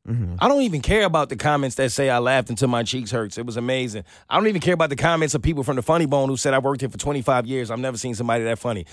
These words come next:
Speaker 2: And they was there through the Kevin Hart era. I don't even care about the people who have told me, "That's the funniest person I've ever seen. I was laughing." I don't care about none of that. I care about the people who walk away and go, "You taught me something.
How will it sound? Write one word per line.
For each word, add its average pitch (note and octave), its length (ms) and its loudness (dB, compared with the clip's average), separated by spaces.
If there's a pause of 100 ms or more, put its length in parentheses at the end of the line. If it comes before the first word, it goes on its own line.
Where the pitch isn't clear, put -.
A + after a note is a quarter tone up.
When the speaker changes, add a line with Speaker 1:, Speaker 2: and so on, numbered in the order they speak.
(160)
Speaker 2:
And B2+ 140 -2
they D3 80 2
was C#3 160 0
there C#3+ 160 0
through C#3 160 0
the C3 40 -4
Kevin B2 280 0
Hart B2 180 0
era. F#2 180 -4 (280)
I D#3 80 2
don't A3+ 140 2
even F#3 120 -2
care F#3+ 220 2
about F3 180 2
the D3+ 60 -4
people D3 260 -2
who D3+ 60 2
have C3+ 100 -2
told D#3 240 2
me, D3 80 -2
"That's C#3+ 160 0
the - 80 -12
funniest C#3+ 480 -4 (220)
person D#3 320 0
I've C3+ 100 -2
ever C3 140 -2
seen. C#3+ 340 -4
I A#2 80 0
was A2 140 -8
laughing." C3+ 280 0
I C#3 120 -2
don't G3+ 100 0
care E3+ 120 -2
about A#2 120 -2
none D#3 140 0
of G2+ 140 -2
that. - 20 -20 (260)
I D3 140 4
care F#3+ 180 2
about F3 200 2
the D3 40 2
people D3+ 240 2
who D3+ 80 4
walk C#3+ 240 4
away C#3 240 4
and B2+ 80 -2
go, B2 140 0
"You G#2 160 -4
taught G#2 320 -6
me B1+ 80 -16
something. - 380 -20